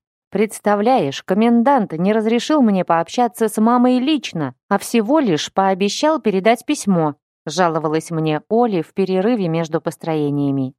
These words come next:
«Я теперь волнуюсь, что она не поймет всю серьезность моей просьбы, и Сапфирчик останется голодным».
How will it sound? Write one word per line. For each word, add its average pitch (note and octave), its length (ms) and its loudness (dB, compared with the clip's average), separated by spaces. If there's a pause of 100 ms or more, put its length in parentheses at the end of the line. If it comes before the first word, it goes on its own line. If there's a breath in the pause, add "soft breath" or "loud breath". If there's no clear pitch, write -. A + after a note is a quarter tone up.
(160)
«Я G3+ 220 0
теперь G#3 320 0
волнуюсь, G3 680 2
что F#3 220 0
она G3+ 180 0
не A3+ 120 0
поймет A3+ 480 2
всю - 260 -4
серьезность A3 640 0
моей G#3+ 300 0
просьбы, D#3 540 -2 (100)
и G#3+ 100 -4
Сапфирчик G#3+ 800 -4
останется A3 540 0
голодным». E3 760 0